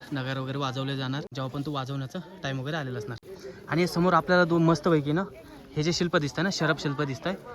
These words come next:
इथून बघू शकता किती क्लिअर आपल्याला इथं शरभ शिल्प दिसतंय. आता म्हणजे नाही का,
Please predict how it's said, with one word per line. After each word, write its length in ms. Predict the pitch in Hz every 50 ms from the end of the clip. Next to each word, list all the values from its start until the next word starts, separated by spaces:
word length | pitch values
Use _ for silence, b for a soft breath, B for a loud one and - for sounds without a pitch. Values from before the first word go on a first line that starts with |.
| - - - - 156
इथून 180 | 147 180 170
बघू 180 | 160 160 165 185
शकता 240 | - - - 254 285
किती 240 | 277 226 196 -
क्लिअर 320 | 190 - 196 180 185 185 175
आपल्याला 300 | 165 156 160 165 156 151
इथं 160 | 147 - 208 196 - -
शरभ 160 | 151 139 139
शिल्प 240 | 135 - 139 123 -
दिसतंय. 360 | 185 147 131 - - - 117 110 - - - B B B B B B B
आता 460 | - 135 139 - 214 208 208 214 214 180 - - -
म्हणजे 180 | 160 156 151 185
नाही 120 | 190 165
का, 100 | 147 175